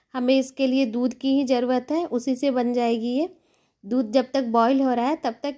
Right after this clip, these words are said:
ये देखिए, मैंने ये घर में ही छेना निकाला हुआ है, घर में ही बनाया हुआ छेना है ये। आप इसकी जगह पनीर भी ले सकते हैं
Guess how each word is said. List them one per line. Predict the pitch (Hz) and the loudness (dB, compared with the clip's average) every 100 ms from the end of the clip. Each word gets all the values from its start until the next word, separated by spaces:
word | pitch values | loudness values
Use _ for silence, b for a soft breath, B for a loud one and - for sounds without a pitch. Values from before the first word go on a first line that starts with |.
| - | -6
ये | 247 254 | -4 0
देखिए, | 254 254 320 | -2 -2 -2
मैंने | 277 233 254 | -2 0 0
ये | 277 277 381 - b b b - | 0 0 -2 -10 b b b -6
घर | 240 240 | -2 2
में | 254 | 4
ही | 277 294 | 4 2
छेना | - 247 240 254 | 0 0 2 2
निकाला | 254 254 233 240 | 0 0 0 2
हुआ | 254 240 220 | 2 0 0
है, | 240 349 381 _ _ 240 | 0 -4 -6 _ _ -10
घर | 233 233 | -6 -2
में | 240 | 0
ही | 254 | 0
बनाया | 247 240 233 240 | 0 0 0 0
हुआ | 254 240 | 0 -2
छेना | 240 262 226 240 | -4 -4 -2 -2
है | 240 233 | -2 -2
ये। | 285 381 b b b b _ _ _ _ _ _ _ _ _ 196 | -2 -4 b b b b _ _ _ _ _ _ _ _ _ -6
आप | 233 254 | -6 -6
इसकी | 247 - | -6 -2
जगह | 262 247 269 | 0 2 0
पनीर | 269 240 254 269 - 233 | 0 2 2 0 -4 -2
भी | 262 | 0
ले | 247 247 | 2 0
सकते | 247 254 - - | 0 -6 -8 -6
हैं | 247 262 | -4 -4